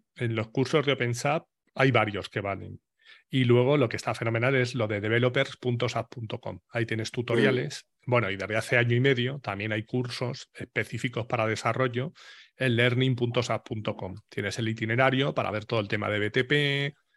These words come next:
Speaker 1: para poder desarrollar abap en cloud, etcétera. Lo único que nos falta es tiempo, ¿vale? Pero
Speaker 2: Sí.
Speaker 1: recurs-, recursos hay y luego probar. Y luego también poner foco. No puedes probarlo todo.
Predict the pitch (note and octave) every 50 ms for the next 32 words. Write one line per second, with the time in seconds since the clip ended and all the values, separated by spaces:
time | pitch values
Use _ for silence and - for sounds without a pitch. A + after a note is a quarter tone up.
0 | _ _ _ - A2 G2 F#2+ - G2+ G#2 - - A2 - A#2 A2 G#2+ G#2 G#2 A2
1 | G#2+ G#2 G2+ G2+ - A#2+ A#2+ B2 A#2+ - C#3+ C#3 C3+ C#3 C3+ B2+ C3 C#3 C3+ C3
2 | G#2 - - - - - - - - _ _ _ _ _ - - - _ _ _
3 | - B2 A#2 B2 C3+ C#3+ C3+ C#3+ C#3 C3+ B2 - C#3+ C#3+ - D#3+ C3 - - B2
4 | G2+ G2 F#2+ - - - _ _ _ _ _ _ _ _ _ _ _ - B2 A#2+
5 | A#2+ A2+ B2+ B2 G#2 G2+ G#2 A2 A2+ - - B2+ B2 - - - - - C3 A#2
6 | B2 A#2+ B2 C#3 C#3 C#3 - - D#3+ - - D#3 D#3+ D#3 D#3+ F3 G3+ _ - -
7 | - - _ - C3+ C#3+ B2 C#3 D3 C#3 A#2 G#2 A#2 A2+ - C3+ A2 C3+ B2+ C3
8 | C#3 C3 B2+ B2 C3 C#3 D#3+ E3+ _ _ _ _ _ - C#3 B2 C3 C3 A#2+ -
9 | B2+ A#2 A#2+ A2 A2 A2+ A#2+ A#2+ C3+ B2 A#2 - - G#2 G#2+ A2+ A#2 B2 A#2+ -
10 | G#2 G2+ - - _